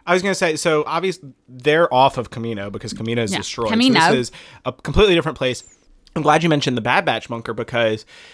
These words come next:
Speaker 1: this is really interesting to me, and I think that this is a very, like, important distinction, right? Like,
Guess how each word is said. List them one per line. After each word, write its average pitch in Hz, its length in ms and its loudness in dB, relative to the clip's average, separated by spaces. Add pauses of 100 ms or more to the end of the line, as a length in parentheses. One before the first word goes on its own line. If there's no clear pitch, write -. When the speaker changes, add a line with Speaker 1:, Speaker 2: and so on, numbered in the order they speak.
(140)
Speaker 1:
this 170 160 2
is 269 140 0
really 175 220 4
interesting 143 480 -2
to - 120 -10
me, 110 340 0
and 110 120 0
I 113 80 -2
think 113 180 -6
that 117 120 -10
this 120 180 0
is 117 140 0
a 113 60 0
very, 107 440 -2
like, 104 220 -6
important 104 420 -8
distinction, 104 640 -8
right? 101 260 -4
Like, 104 260 -6